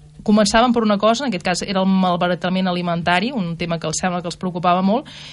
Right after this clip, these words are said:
i van acabar amb un altre tema diferent, que va ser el de la recollida selectiva. Realment,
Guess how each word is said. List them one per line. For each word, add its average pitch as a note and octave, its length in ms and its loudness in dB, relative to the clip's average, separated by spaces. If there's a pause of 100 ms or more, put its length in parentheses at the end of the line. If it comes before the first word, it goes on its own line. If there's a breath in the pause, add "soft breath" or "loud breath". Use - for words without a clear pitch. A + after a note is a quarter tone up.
(220 loud breath)
i G3 180 2
van G#3+ 220 4
acabar A#3 460 0
amb G3 180 0
un F#3 120 -2
altre G3 300 0
tema G3 220 0
diferent, G3 420 0
que G#3+ 80 -2
va G3+ 140 2
ser - 180 -2
el F#3+ 100 -2
de F#3 120 0
la E3+ 240 0
recollida F3 580 -2
selectiva. D#3+ 720 -4 (200)
Realment, F3+ 640 0